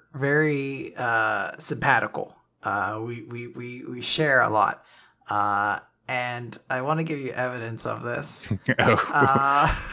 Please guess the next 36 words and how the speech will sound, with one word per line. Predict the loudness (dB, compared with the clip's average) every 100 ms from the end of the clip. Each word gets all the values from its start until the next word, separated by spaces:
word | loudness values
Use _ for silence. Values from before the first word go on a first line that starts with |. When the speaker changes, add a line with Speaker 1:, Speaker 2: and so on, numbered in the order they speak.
| -14 -4 2
Speaker 2:
Of | 4 6 6
how, | 8 8 8
of | 6
how | 8 8
we | 8 8 8
actually | 8 6 2
share | 6 6 6
one | 6 4 4
brain? | 6 6 8
Speaker 1:
Yeah. | 8 8 6 4
Speaker 2:
Uh, | 4 2 0 -2 -4 -6 -4
<laughs> | 2
Speaker 1:
<laughs> |
Pretty | 4 6
much. | 6 4 4 -2 -10 -12 -20 -18 -18 0
Um, | 6 8 8 6 4 0 -8 _ -14 -8
so | 2 4
last | 8 8 6 4
night, | 0 0 -2 -6 -2
there | 2
was | 2
something | 2 4
I | 6 6
was | 4
trying | 2 4 4 4
to | 0
think | 0 -2 -4
of, | -4
and | -4
I | -4
was | -4
like, | -6 -4 2
"I | 4 4
cannot | 0 0 4 4 2 _ _
fucking, | -6 2 2 2 -6 -10 -12
like, | -10